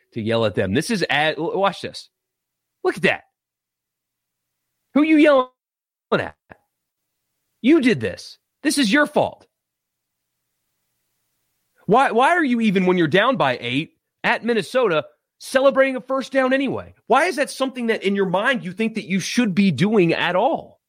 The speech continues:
Wh-, what is this? It's crazy, but, you know, that's what you get sometimes.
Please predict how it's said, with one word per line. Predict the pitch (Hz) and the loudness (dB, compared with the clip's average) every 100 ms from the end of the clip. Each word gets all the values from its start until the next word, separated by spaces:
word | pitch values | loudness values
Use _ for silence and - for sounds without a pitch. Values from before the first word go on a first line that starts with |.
| _ - | _ -10
Wh-, | 240 208 | -6 0
what | 294 262 | 0 2
is | 285 349 202 | 2 2 -4
this? | 123 - - - - _ _ _ _ _ _ _ | -8 -10 -14 -18 -20 _ _ _ _ _ _ _
It's | - | -16
crazy, | - - 226 233 175 98 85 - | -10 0 2 2 -2 -8 -18 -6
but, | 135 131 _ _ - | -4 -4 _ _ -10
you | 120 | -4
know, | 120 117 117 _ _ _ _ _ _ _ _ _ - | -2 -2 -6 _ _ _ _ _ _ _ _ _ -10
that's | 110 | -6
what | 127 | -4
you | 139 | -2
get | 131 165 - | 0 -2 -4
sometimes. | 113 98 101 95 - | -14 -8 -8 -10 -16